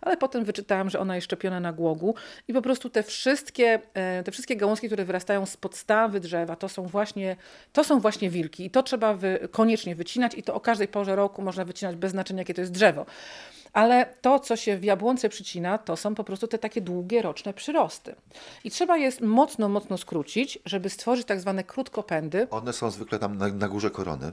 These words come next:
Speaker 2: drzewa?
Speaker 1: To znaczy, one są na górze korony drzewa, jeżeli to drzewo nie jest przycinane odpowiednio.
Speaker 2: Mhm.
Speaker 1: Dlatego, że one powi-, nie powinno być góry korony. Korona powinna być otwarta. Ja zawsze mówię, że ona powinna być na tyle otwarta, żeby w środku była pustka,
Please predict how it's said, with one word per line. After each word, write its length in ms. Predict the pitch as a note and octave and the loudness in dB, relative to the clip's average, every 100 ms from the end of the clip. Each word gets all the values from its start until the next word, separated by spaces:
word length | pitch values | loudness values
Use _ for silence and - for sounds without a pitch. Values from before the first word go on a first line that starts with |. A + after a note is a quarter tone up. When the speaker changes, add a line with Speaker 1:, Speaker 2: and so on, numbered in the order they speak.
| - - | -10 -12
Speaker 2:
drzewa? 400 | F2+ C#2+ C#2+ C#3+ - - _ _ _ - | -8 -6 -6 -8 -14 -20 _ _ _ 0
Speaker 1:
To 100 | C4 | 2
znaczy, 420 | A3+ B3 - B3+ | 4 2 6 6
one 200 | B3 C4+ | 8 6
są 120 | C#4+ | 6
na 120 | C4+ A#3+ | 4 4
górze 240 | B3 B3+ | 6 4
korony 340 | C4 B3+ B3 | 6 6 6
drzewa, 280 | G#3 A#3 C4 | 4 6 6
jeżeli 200 | B3 A#3+ | 8 6
to 100 | A#3 | 4
drzewo 260 | G3+ A#3+ B3 | 4 6 6
nie 120 | G#3+ | 6
jest 120 | A#3 | 4
przycinane 480 | - G#3 A3 A3 F3 | 0 -2 4 4 4
odpowiednio. 600 | - F3 D3+ D3 C#3+ C#3+ - | 0 -6 -6 -8 -10 -12 -10
Speaker 2:
Mhm. 240 | A2+ F3 | -8 -4
Speaker 1:
Dlatego, 360 | F3+ G3+ A3+ A3+ | -4 -4 2 2
że 180 | G3+ G#3 | 4 2
one 220 | G#3 A3+ | 4 4
powi-, 420 | A#3 G3+ A3 A3 A3+ | 2 0 -2 -2 2
nie 180 | A#3 | 2
powinno 340 | A#3 A3 C#4+ C#4+ | 2 2 2 2
być 140 | G#3+ | 0
góry 280 | F3+ F#3+ D#3+ | 4 4 4
korony. 480 | - D3 D3 D#3 - | 2 2 2 -2 -12
Korona 360 | - G3 C#4+ F4 | -2 4 4 4
powinna 280 | C#4 B3+ A#3+ | 0 0 0
być 140 | A3+ | -2
otwarta. 720 | - G#3+ - F#3+ E3+ - C3+ - _ _ _ - _ _ _ - | -4 -10 -8 -6 -8 -8 -10 -10 _ _ _ -20 _ _ _ 0
Ja 100 | A3+ | 2
zawsze 200 | A#3 A3+ | 2 2
mówię, 220 | A3+ A3 | 2 2
że 100 | G#3+ | 2
ona 180 | A3 G#3+ | 4 2
powinna 240 | A3+ A3 | 2 0
być 120 | G#3+ G#3+ | 0 0
na 100 | G3+ | -2
tyle 180 | C#4+ | 0
otwarta, 300 | C#4+ - A3 | 0 0 0
żeby 120 | G#3+ A3 | 2 2
w 40 | |
środku 260 | - - A#3+ | 0 -4 4
była 160 | B3 | 4
pustka, 680 | B3 - G#3+ - - E3 G#3 | 4 -2 -4 -4 -6 -6 -6